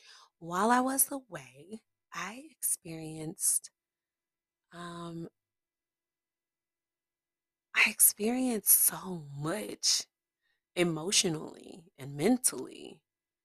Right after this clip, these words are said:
and physically. <laughs> Um,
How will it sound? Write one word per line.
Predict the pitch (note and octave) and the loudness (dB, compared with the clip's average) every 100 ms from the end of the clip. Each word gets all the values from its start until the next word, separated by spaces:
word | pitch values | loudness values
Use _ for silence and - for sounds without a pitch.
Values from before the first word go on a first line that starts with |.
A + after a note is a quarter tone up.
| _ - | _ -4
and | C3 C#3 | -2 2
physically. | G#3 F#3 C#3 - G2+ - E3+ - _ | 4 4 2 -6 -10 -8 -12 -14 _
<laughs> | - - - _ _ _ _ _ - - - _ _ _ _ - | -2 -2 -4 _ _ _ _ _ -18 -18 -18 _ _ _ _ -8
Um, | F3 D#3+ D3+ C#3+ - | -2 0 0 -2 -8